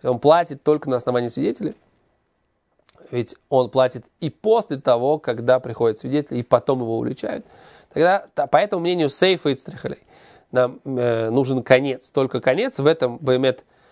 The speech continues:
отрывке Мишны нет намека на что-то новое. Бней Хойрину, Бней Брис. Сыновья свободы и сыновья завета. Только они могут быть свидетелями. Бней Хойрин,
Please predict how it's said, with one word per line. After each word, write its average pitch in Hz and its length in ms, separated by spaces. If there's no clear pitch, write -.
отрывке 135 500
Мишны 127 320
нет 151 260
намека 208 320
на 175 80
что-то 165 240
новое. 156 320
Бней 156 380
Хойрину, 208 540
Бней 156 260
Брис. 147 480
Сыновья 135 460
свободы 190 440
и - 20
сыновья 143 380
завета. 135 580
Только 131 300
они 156 180
могут 123 240
быть 117 140
свидетелями. 165 680
Бней 180 320
Хойрин, 165 500